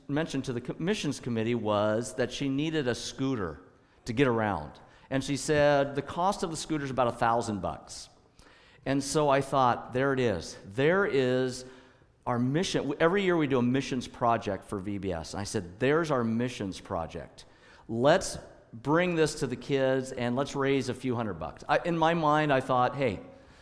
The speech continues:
nickels and dimes, you know, we'll get a couple hundred bucks and we'll help Esther purchase this scooter." So that was my thought. Well, as the week went on, the kids gave generously, and I have this sneaking suspicion that the adults jumped into it a little bit too,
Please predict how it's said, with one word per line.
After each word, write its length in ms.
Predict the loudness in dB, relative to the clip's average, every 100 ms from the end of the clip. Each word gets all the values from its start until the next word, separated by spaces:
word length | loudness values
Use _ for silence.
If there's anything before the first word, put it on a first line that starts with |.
| -20 -20 -20 -2
nickels 380 | 0 0 0 -2
and 160 | -2
dimes, 760 | 2 4 4 4 4 2 0 -2
you 60 |
know, 120 | 0 0
we'll 120 | 0
get 100 | -2
a 60 |
couple 240 | 0 -2 0
hundred 160 | -2
bucks 340 | 2 2 2 -2
and 140 | -2
we'll 80 | -2
help 420 | -2 -2 -2 0
Esther 500 | 0 0 -4 -4 -4 -10 -20 -20 -8
purchase 500 | 0 2 2 -2 -2
this 240 | -4 -4 -4
scooter." 500 | -2 2 2 2 -6 -14 -20 -20 -20 -20 -20 -20 -20
So 180 | -6 -2
that 180 | 2 2
was 160 | 0 -2
my 220 | -4 -4
thought. 460 | -4 -4 -4 -4
Well, 420 | -2 0 0 -4 -12 -20 -2
as 180 | 0 2
the 60 | 2
week 300 | 2 0 2
went 180 | 2
on, 380 | 4 4 2 0 -6 -18 -20 _ _ _ _ -10
the 80 | -4
kids 340 | 0 0 2
gave 280 | 4 4 4
generously, 600 | 2 2 2 2 0 2
and 100 | 4
I 100 | 2
have 220 | 2 0
this 240 | 0 -4 -6
sneaking 560 | -6 -2 -2 -2 -2 -2
suspicion 640 | -4 -6 -2 -2 0 -2
that 200 | -2 -2
the 80 | -2
adults 400 | 0 0 0 -4
jumped 280 | -4 -4 -4
into 300 | -6 -8 -8
it 80 | -4
a 20 |
little 220 | -4 -4
bit 240 | -4 -6
too, 280 | -2 -2 -2